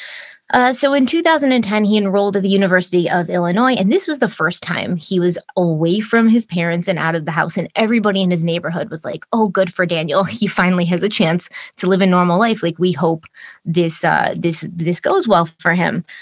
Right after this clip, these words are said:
But, and he was anxious. But then, <laughs> just a few months into being at school, uh, his mother is, uh,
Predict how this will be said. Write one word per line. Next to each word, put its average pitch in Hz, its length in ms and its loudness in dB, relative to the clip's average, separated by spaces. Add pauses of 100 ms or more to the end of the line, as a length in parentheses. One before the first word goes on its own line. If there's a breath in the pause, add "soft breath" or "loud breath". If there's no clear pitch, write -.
(500 loud breath)
But, 208 460 2
and 208 140 2
he 277 80 4
was 233 160 2
anxious. 349 400 -2
But 175 240 -6
then, 233 400 -2 (280)
<laughs> - 280 -10
just 247 300 -4
a 302 40 -2
few 269 220 -2
months 202 240 2
into 180 160 0
being 175 240 2
at - 80 -4
school, 262 500 0 (680 loud breath)
uh, 165 400 2
his 190 280 0
mother 196 720 2 (600)
is, 185 580 -2
uh, - 60 -6